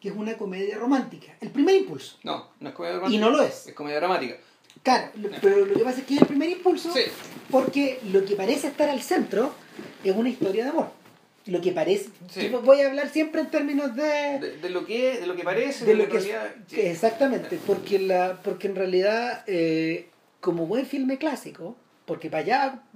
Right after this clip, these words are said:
Speaker 1: para allá va esta película,
Speaker 2: Ujú.
Speaker 1: eh, como buen filme clásico,
Speaker 2: No,
Speaker 1: en
Speaker 2: sí, es un
Speaker 1: realidad,
Speaker 2: clásico esta
Speaker 1: sí,
Speaker 2: película,
Speaker 1: pues, como
Speaker 2: sí.
Speaker 1: el, lo que, lo que ocurre con Maguire es que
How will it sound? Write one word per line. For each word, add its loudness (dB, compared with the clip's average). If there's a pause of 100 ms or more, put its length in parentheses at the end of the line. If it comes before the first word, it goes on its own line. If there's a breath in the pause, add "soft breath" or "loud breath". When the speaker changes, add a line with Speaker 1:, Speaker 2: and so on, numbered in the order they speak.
Speaker 1:
para -4
allá 0
va -2
esta -6
película, -8 (540 loud breath)
Speaker 2:
Ujú. -20 (140)
Speaker 1:
eh, -4
como -6
buen -6
filme -6
clásico, -4
Speaker 2:
No, -6
Speaker 1:
en -8
Speaker 2:
sí, -8
es -4
un -4
Speaker 1:
realidad, -6
Speaker 2:
clásico -6
esta -18
Speaker 1:
sí, -8
Speaker 2:
película, -6
Speaker 1:
pues, -10
como -8
Speaker 2:
sí. -10 (220)
Speaker 1:
el, 0
lo -2
que, -2
lo -4
que -2
ocurre -4
con -4
Maguire -2 (180)
es -12
que -2